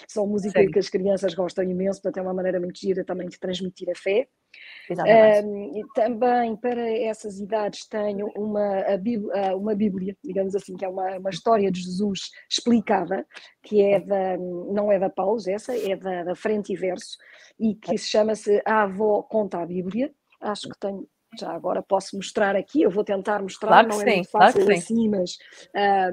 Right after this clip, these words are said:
Speaker 1: não sei se se consegue ver.
Speaker 2: Conseguimos ver,
Speaker 1: É
Speaker 2: sim,
Speaker 1: o
Speaker 2: senhora, sim.
Speaker 1: sim.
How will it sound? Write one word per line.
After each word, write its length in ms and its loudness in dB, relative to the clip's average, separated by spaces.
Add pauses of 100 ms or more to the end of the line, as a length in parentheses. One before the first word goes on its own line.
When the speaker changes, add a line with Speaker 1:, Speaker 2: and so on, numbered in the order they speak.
(120)
Speaker 1:
não 240 -6
sei 260 -2
se 360 -6
se 140 -14
consegue 440 -4
ver. 320 2 (100)
Speaker 2:
Conseguimos 460 2
ver, 160 10
Speaker 1:
É 80 6
Speaker 2:
sim, 80 4
Speaker 1:
o 40 4
Speaker 2:
senhora, 320 0
sim. 260 -6
Speaker 1:
sim. 460 -6